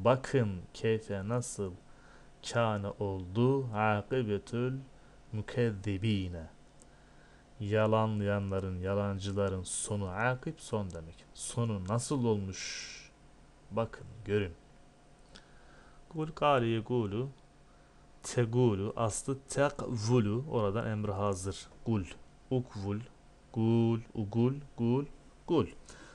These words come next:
Sükun üzere mebni. Emri hazırdır. Ente gizli zamir faildir. Entenin gizlenmesi burada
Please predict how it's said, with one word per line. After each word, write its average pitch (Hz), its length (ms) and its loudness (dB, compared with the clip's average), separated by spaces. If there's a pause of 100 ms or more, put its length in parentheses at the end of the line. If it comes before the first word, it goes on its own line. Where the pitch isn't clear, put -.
(100)
Sükun 143 480 0
üzere 98 380 2
mebni. 98 540 -2 (1600)
Emri 107 280 4
hazırdır. 98 840 0 (1080)
Ente 127 580 4 (340)
gizli 107 380 2
zamir 104 480 0 (100)
faildir. 110 800 -2 (640)
Entenin 113 520 0
gizlenmesi 101 680 0
burada 107 360 -2